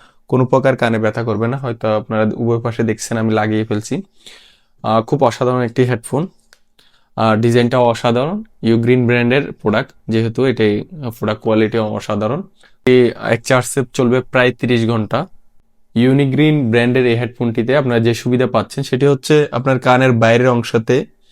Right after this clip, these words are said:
পুরোপুরি হেডফোনটি কানের ভিতরে প্রবেশ না করে আপনার ফুল ক্লিয়ার সাউন্ডটি শুনতে পারবেন। উভয় পাশে আপনারা হয়তো দেখতে পাচ্ছেন এবং পুরোপুরি কানের ভিতরে না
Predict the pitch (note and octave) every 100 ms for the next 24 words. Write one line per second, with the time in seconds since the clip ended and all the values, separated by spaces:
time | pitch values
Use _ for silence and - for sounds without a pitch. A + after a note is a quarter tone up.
0 | - - _ _ C#3+ C#3 C#3 D3 D3 C3+
1 | C#3+ B2+ - C3 B2+ B2 B2+ C3+ B2+ A#2
2 | A#2+ A#2 A2+ A2+ C#3 C3 A#2+ A2 - -
3 | - C3+ B2+ C3+ C3+ C#3 B2+ - A#2+ A#2+
4 | A#2+ B2 A#2 G#2+ G#2 C#3+ F3+ _ - _
5 | _ - A#2+ C3 C3 C#3 B2+ B2+ C3 C3
6 | A#2 A#2 A#2 A2+ A2+ A#2+ - B2+ A#2+ C3+
7 | B2 A#2+ A#2+ A#2 A#2+ B2 A#2+ A2+ A2